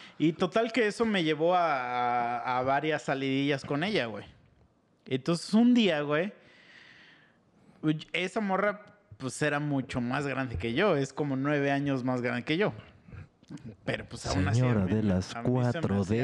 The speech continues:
Speaker 2: décadas.
Speaker 1: guapísima, güey. Y yo dije, "Güey, pues, es una morra que conocí en un bar y está bien guapa". Para mí se me hacía bien, bien guapa.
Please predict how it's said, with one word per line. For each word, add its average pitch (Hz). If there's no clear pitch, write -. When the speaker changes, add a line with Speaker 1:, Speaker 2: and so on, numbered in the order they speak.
Speaker 2:
décadas. 92
Speaker 1:
guapísima, 120
güey. 104
Y 131
yo 151
dije, 160
"Güey, 170
pues, 139
es 160
una 185
morra 170
que 147
conocí 131
en 170
un 170
bar 156
y 123
está 123
bien 139
guapa". 147
Para 143
mí 170
se 233
me 180
hacía 156
bien, 170
bien 160
guapa. 175